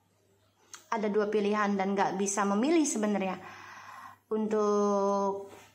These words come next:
bisa sukseskan lagi, eh, perjalanan hidup mereka, terutama untuk menuju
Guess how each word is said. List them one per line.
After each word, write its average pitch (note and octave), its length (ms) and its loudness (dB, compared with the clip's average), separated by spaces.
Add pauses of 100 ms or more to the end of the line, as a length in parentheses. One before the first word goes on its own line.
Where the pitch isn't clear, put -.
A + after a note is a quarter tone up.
(100)
bisa G3 640 0
sukseskan G3+ 560 -2
lagi, F#3+ 640 0 (960)
eh, G3 240 -2
perjalanan G3 640 0
hidup G3+ 320 -2
mereka, G3+ 640 -2 (560)
terutama G3 720 0
untuk G3+ 240 -2
menuju G3 720 0